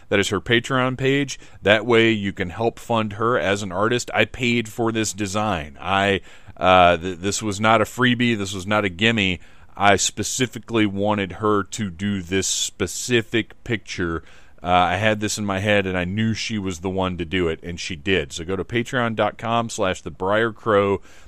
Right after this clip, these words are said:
Back her. There are several different, uh, levels. You know how Patreon works, or at least, I, well, some of you do. A few of you do, 'cause I know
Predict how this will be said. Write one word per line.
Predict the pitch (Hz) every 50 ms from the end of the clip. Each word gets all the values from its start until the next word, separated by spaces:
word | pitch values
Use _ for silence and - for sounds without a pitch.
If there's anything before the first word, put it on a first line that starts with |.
| - -
Back | 85 78 - - 104 95 98 113 - -
her. | - 113 104 104 107 107 110 107 - - - - -
There | 85 87 85
are | 78 71 -
several | - - - 123 107 95 107 104
different, | 98 107 98 110 107 101 85 -
uh, | - 92 92 90 87 82 80 80 80
levels. | 82 92 110 113 110 110 113 113 107 - - - -
You | 101 98
know | 98 98
how | 104 95
Patreon | - 113 101 90 - 107 98 90 87 87
works, | 85 82 85 87 85 - - - - -
or | - 95
at | 95 90
least, | 113 120 113 - - - - - - - - - - -
I, | - 120 127
well, | 120 127 135 135 -
some | - - 190 190
of | 170 139 120
you | 113 101
do. | 87 92 87 82 82
A | 85 85
few | - 170 180 170
of | 156 117
you | 104 95
do, | 80 82 82 80 82 85
'cause | - 117 98
I | 107 101
know | 104 113 117 113 113 113 104